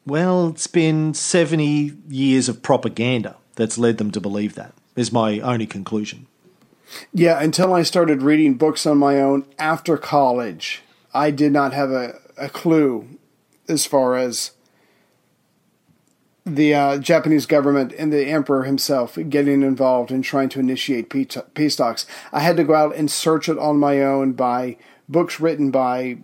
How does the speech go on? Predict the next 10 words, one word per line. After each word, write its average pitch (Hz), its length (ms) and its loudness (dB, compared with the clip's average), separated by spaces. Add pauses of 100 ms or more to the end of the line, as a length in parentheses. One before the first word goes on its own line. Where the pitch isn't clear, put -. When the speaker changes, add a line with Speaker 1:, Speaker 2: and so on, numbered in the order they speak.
(640)
Speaker 2:
for, 160 320 0
for 165 160 0
lack 151 220 2
of 147 80 2
a - 20 -2
better 147 140 4
word, 143 240 0
for 156 220 -6
independent 147 540 0
authors. 110 640 -10